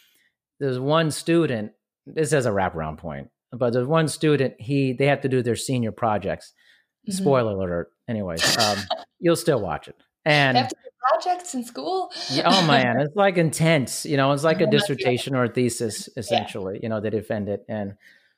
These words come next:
Speaker 1: so one prisoner named Rodney, super intelligent, one of the most intelligent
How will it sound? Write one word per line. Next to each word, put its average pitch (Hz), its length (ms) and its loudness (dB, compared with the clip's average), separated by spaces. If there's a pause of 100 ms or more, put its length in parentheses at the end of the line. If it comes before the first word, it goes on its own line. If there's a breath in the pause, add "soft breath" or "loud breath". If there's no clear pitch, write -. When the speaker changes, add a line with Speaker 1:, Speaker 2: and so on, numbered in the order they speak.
Speaker 1:
so - 140 -12
one 131 180 0
prisoner 131 400 -2
named 107 180 -2
Rodney, 131 380 2
super 143 400 0
intelligent, 113 480 0
one 135 100 2
of 135 60 2
the 131 60 2
most 123 200 0
intelligent 123 640 0